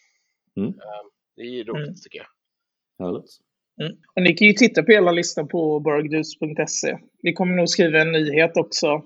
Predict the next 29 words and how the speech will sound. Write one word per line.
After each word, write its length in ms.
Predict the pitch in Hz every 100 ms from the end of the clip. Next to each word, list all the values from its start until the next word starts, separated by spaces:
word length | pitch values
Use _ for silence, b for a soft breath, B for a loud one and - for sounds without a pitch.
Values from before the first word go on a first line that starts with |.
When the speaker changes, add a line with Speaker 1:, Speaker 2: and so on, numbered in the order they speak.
| _ _ b b b -
Speaker 3:
om, 420 | 185 165 156 156
eh, 300 | 156 151 147 B -
om 120 | 175
den 120 | 165 165
nya 180 | 156
listan. 380 | 147 156 - 131
Speaker 2:
Mm. 140 | 113 127 _
Speaker 3:
Så. 260 | _ - - 196 - _ _
Speaker 2:
Och 60 | 123
det 60 |
borde 160 | 120 117
komma 160 | -
upp 140 | 113 -
en 260 | 120 120
art-, 320 | 117 - _ _
artikel 540 | - 123 - - 117 107 87 - - _
om 180 | 82 104
den 160 | 92
också 400 | 76 - - 82
i, 520 | - 85 82 76 69
eh, 280 | 65 62 62 - _ _ _ _
på 60 | 117
Allt 140 | 101
om 80 | 98
Stockholm 380 | - - 117 95
också, 200 | - - _ _
punkt 220 | 85 85
se. 100 | - _ _ _ _ 208
Speaker 3:
Mm, 160 | 196